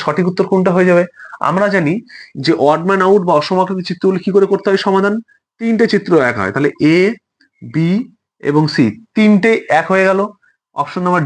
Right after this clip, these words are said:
ডি যেটা শুধু আলাদা হলো, তাহলে এটা আলাদা, তাহলে আমার সঠিক উত্তর হয়ে গেল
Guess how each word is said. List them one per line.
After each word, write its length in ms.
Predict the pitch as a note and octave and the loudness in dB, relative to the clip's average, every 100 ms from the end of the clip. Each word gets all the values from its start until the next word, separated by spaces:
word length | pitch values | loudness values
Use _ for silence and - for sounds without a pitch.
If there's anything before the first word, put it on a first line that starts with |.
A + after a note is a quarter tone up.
| A2+ | 0
ডি 140 | D#3+ F#3 - _ _ | 0 0 -6 _ _
যেটা 160 | C#3+ D3+ | -4 -2
শুধু 220 | - D3 D#3+ | 0 0 0
আলাদা 320 | B2+ B2+ A#2 | 0 0 0
হলো, 200 | A2 F#2+ F#2 - _ _ | -2 -2 -4 -10 _ _
তাহলে 200 | - C3+ - | -10 -8 -4
এটা 120 | D#3 E3+ | -2 0
আলাদা, 280 | D3+ D3+ C3+ - _ _ _ | 0 0 -2 -4 _ _ _
তাহলে 120 | C3+ C#3 | -4 -2
আমার 180 | D3 - | -2 -2
সঠিক 220 | C#3 C#3+ | -4 -6
উত্তর 220 | C3+ D3 C3+ | -4 -2 0
হয়ে 160 | C3 | 2
গেল 80 | C3 | 2